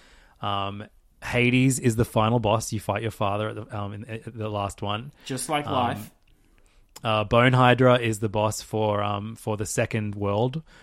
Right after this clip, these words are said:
Speaker 1: which is
Speaker 2: As
Speaker 1: like a fire, fire themed
Speaker 2: Asph-
Speaker 1: world.
Speaker 2: Asphodel, yep.
Speaker 1: Asphodel, yeah. Um, and then the f-, the third, the third place is Elysium. Um, so, yeah, I, I was playing with the shield and, like, not even, I think I beat Meg once with the shield.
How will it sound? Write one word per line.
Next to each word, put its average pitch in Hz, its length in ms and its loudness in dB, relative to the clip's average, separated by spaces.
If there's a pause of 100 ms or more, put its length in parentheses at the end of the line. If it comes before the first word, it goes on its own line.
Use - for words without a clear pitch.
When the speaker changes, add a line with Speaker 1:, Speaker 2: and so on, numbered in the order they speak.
(160)
Speaker 1:
which 104 220 -6
is 104 120 -4
Speaker 2:
As 120 40 -2
Speaker 1:
like 101 120 0
a 104 60 -2
fire, 107 640 2 (200)
fire 110 420 2
themed 113 260 -2
Speaker 2:
Asph- 110 100 -4
Speaker 1:
world. 117 420 0 (380)
Speaker 2:
Asphodel, 139 720 -4
yep. 151 320 -6 (360)
Speaker 1:
Asphodel, 101 320 -10
yeah. 101 160 -8 (380)
Um, 107 260 -2
and 110 120 -4
then 110 200 -4
the 110 80 -2
f-, 127 240 -10
the 113 160 0
third, 131 440 6
the 120 120 0
third 143 280 4
place 123 260 4
is 110 80 -4
Elysium. 110 640 2 (480)
Um, 101 460 -2 (200)
so, 120 500 4 (380)
yeah, 135 180 6
I, 135 220 10
I - 20 12
was 143 140 8
playing 151 220 8
with 139 100 6
the 127 80 4
shield 123 640 4
and, 110 220 -2
like, 110 240 -2
not 120 280 0
even, 110 340 -2 (360)
I 120 60 -2
think 135 120 6
I 127 40 6
beat 117 320 2
Meg 107 260 -2
once 101 540 -4
with 107 120 -6
the 101 80 -6
shield. 98 500 -8